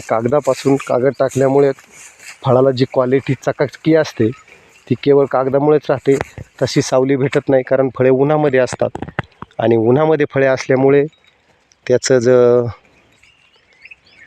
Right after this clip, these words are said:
जी क्वालिटी आहे ती क्वालिटी उन्हामध्ये येत नाही, म्हणून हा अवाढव्य खर्च मित्रांनो, अ, वरून मंडप करायला केलेला आहे. तर, अ, सांगण्यासारखं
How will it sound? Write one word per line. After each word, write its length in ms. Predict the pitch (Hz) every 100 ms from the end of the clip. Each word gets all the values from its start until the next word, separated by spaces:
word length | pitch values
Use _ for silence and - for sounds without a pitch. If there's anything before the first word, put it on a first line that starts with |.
| _ _ -
जी 100 | 120
क्वालिटी 420 | - 127 139 131 143
आहे 320 | 135 127 151
ती 320 | - - 123
क्वालिटी 320 | - 131 123 127
उन्हामध्ये 460 | 127 123 123 117
येत 200 | 151 -
नाही, 200 | 131 113 143 _ _ _ -
म्हणून 280 | 123 151 165
हा 400 | 127 135 139 131
अवाढव्य 460 | 135 135 139 131 131
खर्च 240 | - -
मित्रांनो, 720 | 127 120 120 123 123 123 120 117 - - - _ _ _ -
अ, 60 | 107
वरून 380 | 107 107 123 127
मंडप 300 | 123 123 120
करायला 260 | - 123 120
केलेला 400 | 117 120 120 120
आहे. 180 | 120 113 - - - - _ _ _ _ -
तर, 320 | - 127 131 131
अ, 40 |
सांगण्यासारखं 960 | - 131 147 165 160 143 - 160 156 151